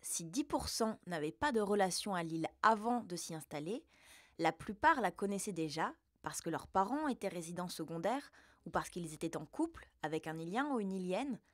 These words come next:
D'autres y passaient des vacances ou avaient déjà travaillé sur l'île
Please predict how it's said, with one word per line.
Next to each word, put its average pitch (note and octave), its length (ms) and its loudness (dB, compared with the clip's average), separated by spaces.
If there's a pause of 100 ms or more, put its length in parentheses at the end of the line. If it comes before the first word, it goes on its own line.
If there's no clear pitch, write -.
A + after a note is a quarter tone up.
(380)
D'autres C4+ 400 2
y F3 100 -4
passaient G#3 300 0
des C4 100 4
vacances G3 600 0 (200)
ou G3 120 2
avaient E3 200 2
déjà A#3 320 0
travaillé F3 420 -2
sur D#3 200 -6
l'île D3 320 -4